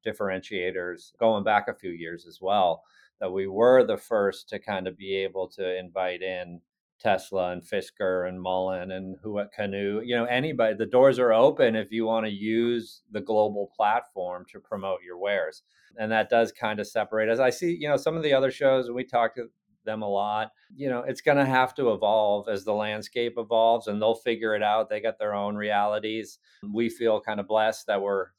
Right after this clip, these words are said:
we're not beholden to any of that, and, and we're really just a snapshot of the current state, uh, across the board with whoever wants to participate.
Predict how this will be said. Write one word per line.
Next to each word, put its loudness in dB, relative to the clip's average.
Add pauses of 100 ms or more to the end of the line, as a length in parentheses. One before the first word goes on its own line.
(140)
we're -2
not 4
beholden 2
to -2
any -2
of -2
that, 2
and, -6
and -6
we're 0
really 2 (100)
just 0
a -2
snapshot -2
of -8
the -18
current -4
state, -10 (180)
uh, -6 (100)
across 0
the -4
board 0 (220)
with 2
whoever 4
wants -2
to -2
participate. -12